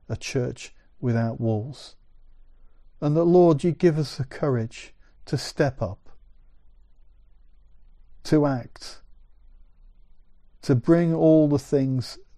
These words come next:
of your kingdom to our town and to our region.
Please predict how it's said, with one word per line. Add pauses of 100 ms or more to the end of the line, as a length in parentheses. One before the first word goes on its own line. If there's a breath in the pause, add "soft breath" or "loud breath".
of
your
kingdom (380)
to
our
town (400 soft breath)
and
to
our
region.